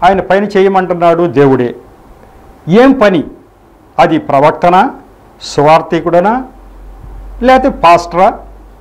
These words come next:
లేకపోతే బోధకుడా అనేది నాకు అర్థం కాల. పైగా దేవుడి వైపు ఇంకా సరిగా రానేలా, అప్పటికి దేవుడి వైపుకే రాలా.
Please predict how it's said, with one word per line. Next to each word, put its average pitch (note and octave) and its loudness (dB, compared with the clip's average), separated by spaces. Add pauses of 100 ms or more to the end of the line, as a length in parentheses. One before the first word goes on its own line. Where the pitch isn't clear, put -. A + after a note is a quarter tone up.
(140)
లేకపోతే A#3+ 0
బోధకుడా E3 0 (500)
అనేది B3 2
నాకు F#3 2
అర్థం D3+ -2
కాల. B2 0 (800)
పైగా A#3 2
దేవుడి A3+ 2
వైపు A#3 2
ఇంకా F#3 -2
సరిగా F3 2
రానేలా, F#3+ 4
అప్పటికి B2 -4 (220)
దేవుడి F3 2
వైపుకే G3+ 2
రాలా. C3+ 2